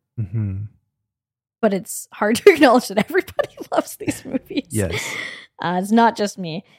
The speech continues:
Speaker 2: But one of the things that I've noticed the more I watch this as an older person, as an adult, is that it zips.
Speaker 1: Yeah.
Speaker 2: Like, there is no fluff in this movie.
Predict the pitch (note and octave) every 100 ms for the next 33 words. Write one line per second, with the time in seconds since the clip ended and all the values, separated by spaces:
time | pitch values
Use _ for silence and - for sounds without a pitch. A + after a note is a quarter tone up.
0 | _ _ - C#4 E4 F#4 - C#4 C4 A#3
1 | G#3 G#3+ - A3 G#3+ G#3 - - _ A3
2 | G3+ F#3 F#3 F3 E3+ - F#3+ G3 F3+ E3
3 | - A#3+ B3+ C4+ A#3 F3+ - - _ _
4 | _ _ _ _ E3+ - F#3 G#3+ F#3+ G3
5 | E3+ D#2 A#2 - - - G3+ F#3+ G3 -
6 | F#3 G#3+ A3+ - - F3 E3+ F#3 - -
7 | - - - _ _ _ _ _ _ _
8 | _ _ _ - F#2+ F#2 E2 - _ _
9 | _ _ _ - F#3+ G3 B3+ B3+ F#3+ F3
10 | - A3+ G3+ G#3+ G#3+ G#3 F#3+ F3 E3+ D#3+
11 | D#3 - - - -